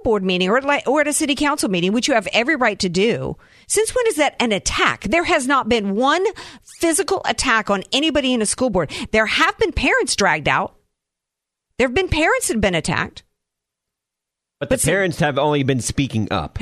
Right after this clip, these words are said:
Speaker 1: Well, and that's the key point here, isn't it? Because right now, the F B I and the D O J, they have weaponized speech. Because what they've done is weaponize political opinion, weaponize political opposition.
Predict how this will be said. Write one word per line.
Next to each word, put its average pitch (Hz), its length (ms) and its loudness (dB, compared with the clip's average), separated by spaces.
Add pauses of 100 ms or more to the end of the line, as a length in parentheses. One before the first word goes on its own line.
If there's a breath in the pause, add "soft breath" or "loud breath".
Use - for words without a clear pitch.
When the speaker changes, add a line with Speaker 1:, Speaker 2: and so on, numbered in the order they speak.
Speaker 1:
Well, 262 280 2
and 254 120 0
that's 254 280 0
the 285 100 -2
key 285 180 -2
point 269 440 -2
here, 170 240 -2
isn't 233 280 -2
it? 202 160 0
Because 214 360 -2
right 214 240 0
now, 285 340 2
the 202 160 2
F 202 140 0
B 233 160 2
I 208 60 2
and 214 100 0
the 214 40 0
D 180 220 0
O 208 80 0
J, 180 220 0
they 190 100 2
have 208 200 -2
weaponized 202 840 0
speech. - 540 -6 (1300)
Because 226 280 0
what 214 180 0
they've 214 180 2
done 254 240 2
is 214 100 -2
weaponize 185 800 0
political 185 500 0
opinion, 220 460 -2
weaponize 196 760 0
political 175 440 -2
opposition. 185 600 -2